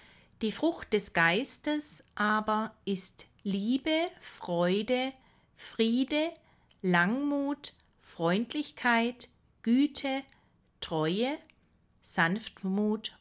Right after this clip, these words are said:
und Enthaltsamkeit. Gegen all das ist das Gesetz nicht. Die zu Christus Jesus gehören, haben das Fleisch und damit ihre Leidenschaften und Begierden gekreuzigt. Wenn wir im Geist leben,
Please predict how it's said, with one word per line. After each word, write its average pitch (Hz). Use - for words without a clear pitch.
und 208
Enthaltsamkeit. 160
Gegen 233
all 320
das 262
ist -
das 226
Gesetz 226
nicht. -
Die 226
zu 185
Christus 190
Jesus 196
gehören, 208
haben 202
das 180
Fleisch 165
und 247
damit 185
ihre 226
Leidenschaften 202
und 196
Begierden 185
gekreuzigt. -
Wenn 190
wir 277
im 233
Geist 196
leben, 170